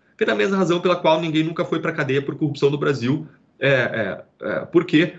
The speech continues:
o sistema é feito pra não funcionar, o sistema é feito pra proteger essas pessoas. Você só teve dois casos até hoje que funcionaram contra a corrupção.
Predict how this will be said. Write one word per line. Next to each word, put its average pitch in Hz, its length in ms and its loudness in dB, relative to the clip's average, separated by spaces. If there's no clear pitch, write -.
o - 80 0
sistema 147 400 0
é - 20 -4
feito 131 280 -4
pra 135 120 -2
não 143 120 -4
funcionar, 175 320 -6
o - 40 -6
sistema 135 300 -2
é - 20 -8
feito 135 200 -6
pra 143 120 -4
proteger 131 380 0
essas 127 200 -2
pessoas. - 480 -6
Você 143 180 2
só 160 140 2
teve 165 200 6
dois 190 280 4
casos 156 320 -2
até 139 100 -2
hoje 131 160 0
que 135 80 -10
funcionaram 123 440 -6
contra 123 220 -8
a - 20 -12
corrupção. 98 480 -6